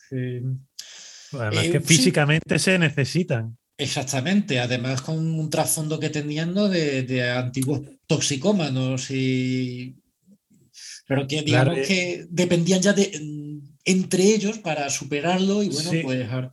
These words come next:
Speaker 2: ¿Cómo era? ¿El po-, el poder de ella le quitaba el mono a él o cómo era eso? Yo es que hace
Speaker 1: Eh,
Speaker 2: mucho tiempo que no me lo leo.
Speaker 1: Era así, era, digamos, mm, tampoco me haga mucho caso, pero era un poco como que sí, era,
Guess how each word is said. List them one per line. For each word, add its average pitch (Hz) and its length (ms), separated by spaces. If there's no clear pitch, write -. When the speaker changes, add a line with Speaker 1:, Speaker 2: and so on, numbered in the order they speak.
Speaker 2:
¿Cómo 151 280
era? 147 180
¿El 127 220
po-, - 220
el 131 220
poder 127 340
de 170 400
ella 165 760
le 156 200
quitaba 156 360
el 151 80
mono 147 300
a 151 120
él 180 220
o 139 300
cómo 135 280
era 127 240
eso? 113 320
Yo 135 60
es 131 280
que 127 140
hace 131 100
Speaker 1:
Eh, 131 40
Speaker 2:
mucho 131 220
tiempo - 180
que 127 60
no 127 160
me 127 120
lo 120 140
leo. 117 380
Speaker 1:
Era 175 220
así, 214 300
era, 170 200
digamos, 202 460
mm, 117 440
tampoco 127 360
me 151 80
haga 143 140
mucho 135 280
caso, 147 380
pero 117 160
era 131 120
un 131 100
poco 147 200
como 170 240
que 147 380
sí, 175 340
era, 151 400